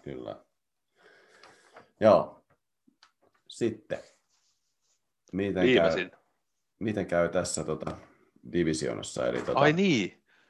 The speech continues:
Speaker 2: Aivan. Tässäkin voi olla kyllä vähän eriäviä mielipiteitä.
Speaker 1: No, katsotaan. Eli, tota, mulla on
Speaker 2: Aloitat
Speaker 1: vitos-
Speaker 2: sä vai al-, aloitatko mä viimeksi?
Speaker 1: Sä taisit aloittaa viimeksi, joo. Toi,
Speaker 2: Aloita
Speaker 1: toi,
Speaker 2: vaan.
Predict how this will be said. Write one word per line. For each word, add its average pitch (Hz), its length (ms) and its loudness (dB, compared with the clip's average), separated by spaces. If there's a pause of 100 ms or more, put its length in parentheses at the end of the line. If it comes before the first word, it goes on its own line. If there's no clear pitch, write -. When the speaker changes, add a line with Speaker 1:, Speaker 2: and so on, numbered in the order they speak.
(1300)
Speaker 2:
Aivan. 110 560 4 (120)
Tässäkin 113 300 2
voi 98 120 10
olla 101 140 8
kyllä 107 220 -2
vähän - 180 4
eriäviä 95 460 6
mielipiteitä. 90 720 -2 (400)
Speaker 1:
No, 139 280 6
katsotaan. 95 500 0 (480)
Eli, 90 240 2
tota, 92 240 4
mulla 107 200 6
on 104 60 8
Speaker 2:
Aloitat 107 240 8
Speaker 1:
vitos- - 60 -2
Speaker 2:
sä 110 120 8
vai 101 120 12
al-, 104 140 10
aloitatko 120 300 6
mä 117 100 2
viimeksi? 90 360 2 (920)
Speaker 1:
Sä 107 160 4
taisit 92 280 6 (340)
aloittaa 85 360 4
viimeksi, 80 360 0
joo. 71 320 -2
Toi, 71 240 -6
Speaker 2:
Aloita 113 320 6
Speaker 1:
toi, 101 80 0
Speaker 2:
vaan. 131 140 4